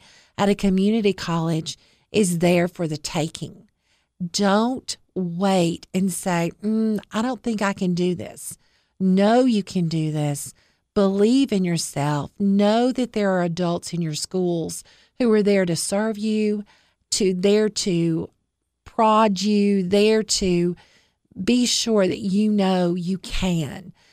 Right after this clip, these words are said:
So that is a piece of one issue, and that is that attitude. Not a bad attitude by a student,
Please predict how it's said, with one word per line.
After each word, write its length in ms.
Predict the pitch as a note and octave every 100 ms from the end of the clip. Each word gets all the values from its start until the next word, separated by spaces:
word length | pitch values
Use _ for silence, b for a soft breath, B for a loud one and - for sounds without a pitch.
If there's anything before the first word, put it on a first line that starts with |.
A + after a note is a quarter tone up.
| b b
So 580 | - A#3+ G#3 G3+ G3 - _ _ - E3+
that 300 | G3+ G3+ A3+
is 160 | B3 A3+
a 40 |
piece 580 | A#3 - B3 F3 E3+ - -
of 440 | - F#3+ F#3+ F3+ - _ _ _ _ _ _ _ _ -
one 300 | G3+ A3 A#3+
issue, 440 | C#4 - - -
and 180 | - G3+
that 180 | G3+ B3
is 220 | B3 -
that 240 | G#3 G3 - -
attitude. 760 | G3 G3 F3+ - G2 - _ _ _ _ -
Not 340 | B3 C#4 E4 -
a 60 | F#3
bad 400 | D3+ D3+ F3 -
attitude 580 | F3+ D#3+ E3+ - E3+ D#3+
by 160 | D#3+ D3+
a 40 |
student, 540 | - - F3+ E3+ E3+